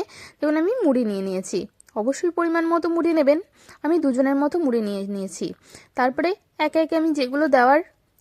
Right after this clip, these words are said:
সেগুলো একে একে আমি দিয়ে দেবো। এর মধ্যে প্রথমে আমি লঙ্কা কুচি দিয়েছি,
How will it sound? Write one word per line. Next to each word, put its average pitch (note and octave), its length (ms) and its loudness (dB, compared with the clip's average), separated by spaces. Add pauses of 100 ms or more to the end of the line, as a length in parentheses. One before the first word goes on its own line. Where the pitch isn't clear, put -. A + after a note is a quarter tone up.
সেগুলো C4 320 0
একে C4+ 220 2
একে C4 180 2
আমি E4 120 0
দিয়ে C#4+ 240 2
দেবো। F#3 200 -4 (380)
এর D4 80 0
মধ্যে E4+ 200 2
প্রথমে D#4+ 280 2
আমি E4 180 -2
লঙ্কা B3 220 0
কুচি C#4 220 -2
দিয়েছি, C#4+ 360 0